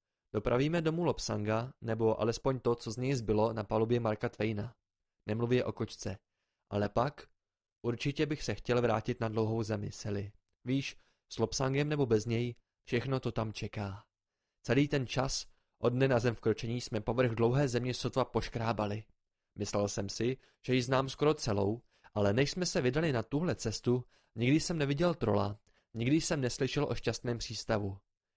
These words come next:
Kdo ví, co všechno se tam dá ještě najít?“ Vrhla na něj svůj typický kosý pohled.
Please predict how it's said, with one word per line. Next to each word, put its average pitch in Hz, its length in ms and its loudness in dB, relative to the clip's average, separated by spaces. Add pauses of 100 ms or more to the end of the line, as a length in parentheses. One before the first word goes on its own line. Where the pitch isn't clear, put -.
(100)
Kdo 110 180 4
ví, 170 200 2
co 156 140 -4
všechno - 300 -6
se 120 140 -4
tam 117 180 -2
dá 110 140 2
ještě 113 260 -4
najít?“ 120 360 -6 (1200)
Vrhla 120 340 0
na 131 100 -2
něj 127 180 -4
svůj 110 220 -6
typický 120 520 -6
kosý 107 360 -10
pohled. 104 360 -6